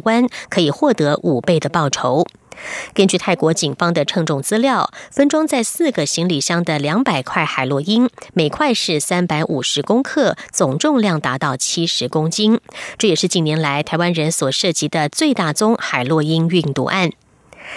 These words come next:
泰国警方十月下旬在清莱省的邮局查获一批进往台湾被退回的包裹，内容就是二十一公斤海洛因。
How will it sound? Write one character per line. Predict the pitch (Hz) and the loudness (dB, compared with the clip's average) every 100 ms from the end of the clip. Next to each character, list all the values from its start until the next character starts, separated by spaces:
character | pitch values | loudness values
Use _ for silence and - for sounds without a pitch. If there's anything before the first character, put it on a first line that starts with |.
| - - | -16 -4
泰 | - 190 | 0 2
国 | 175 | 2
警 | 156 143 | 0 0
方 | 175 180 | 0 0
十 | 170 | 0
月 | 175 | 0
下 | 170 185 | 0 -2
旬 | 165 151 156 | 0 -2 -2
在 | 160 156 | 0 -2
清 | 156 185 | 0 0
莱 | 170 156 | 0 0
省 | 156 135 | 0 0
的 | |
邮 | 151 151 | 0 2
局 | 202 160 160 | 2 0 0
查 | - 156 | 0 0
获 | - | 2
一 | 185 175 | 2 0
批 | - 226 | -2 -2
进 | 220 196 160 | 0 0 0
往 | 131 | -2
台 | - 139 170 | -2 -2 0
湾 | 254 285 | 2 2
被 | 233 175 | 0 0
退 | - 151 | 0 0
回 | 143 | -2
的 | 151 | 0
包 | 208 277 | 0 0
裹， | - 139 95 - - 302 | 2 2 0 -4 -4 2
内 | 330 | 2
容 | 185 147 | 2 0
就 | 160 165 | 0 0
是 | - 165 | 0 0
二 | 185 | -2
十 | 180 - | -2 -2
一 | 196 | -2
公 | 214 247 | 2 2
斤 | 240 277 | 2 0
海 | 277 - | 0 -2
洛 | 127 143 | -2 0
因。 | 202 226 | 4 4